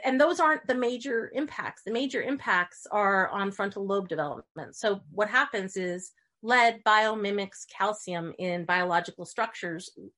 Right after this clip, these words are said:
that, uh, you know, in animals and humans, because humans are animals. And so when you have a high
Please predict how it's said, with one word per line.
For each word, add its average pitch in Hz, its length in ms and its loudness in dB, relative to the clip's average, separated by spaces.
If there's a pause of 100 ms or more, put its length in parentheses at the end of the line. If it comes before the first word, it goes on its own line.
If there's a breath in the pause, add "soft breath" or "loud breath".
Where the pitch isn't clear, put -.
(140)
that, 180 320 2 (440 loud breath)
uh, 202 100 0
you 208 100 -2
know, 180 100 2
in 180 80 0
animals 180 420 -2
and 160 100 -8
humans, 180 540 -6 (380 loud breath)
because - 280 -12
humans 170 320 -10
are 160 100 -4
animals. 156 580 -6
And 185 400 0
so 185 640 0
when 214 380 0
you 254 120 -4
have 214 240 0
a 175 60 2
high 208 420 0